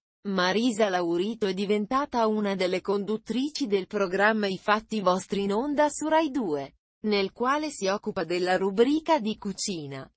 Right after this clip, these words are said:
Nell'autunno del duemilaquattordici è una delle concorrenti della decima edizione del talent show di Rai uno,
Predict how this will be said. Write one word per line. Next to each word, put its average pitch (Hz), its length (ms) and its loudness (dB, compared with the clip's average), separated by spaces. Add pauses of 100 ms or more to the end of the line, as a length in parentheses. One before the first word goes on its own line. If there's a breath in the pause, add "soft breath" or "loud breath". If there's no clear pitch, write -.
(220)
Nell'autunno 240 1000 -2
del 190 260 0
duemilaquattordici 185 1400 -2
è 214 100 4
una 247 320 2
delle 196 280 0
concorrenti 208 920 2
della 165 300 0
decima 190 440 0
edizione 254 680 -2
del 202 240 2
talent 220 540 2
show 240 320 0
di 185 180 -2
Rai 165 320 0
uno, 135 380 -8